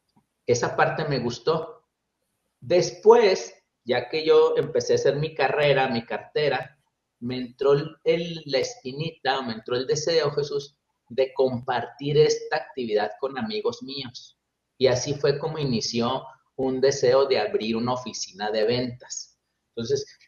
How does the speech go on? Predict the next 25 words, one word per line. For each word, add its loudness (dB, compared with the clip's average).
invité 4
a 6
un 4
primo, 2
"Vente, 0
ve-, 6
vente 2
a 2
seguros", 2
invité -12
a -10
un -16
primo, 0
invité -4
a 4
un -2
par 2
de 4
amigos, 0
y, -2
y 6
entonces 4
dije, 0
"Pues -2
vamos -4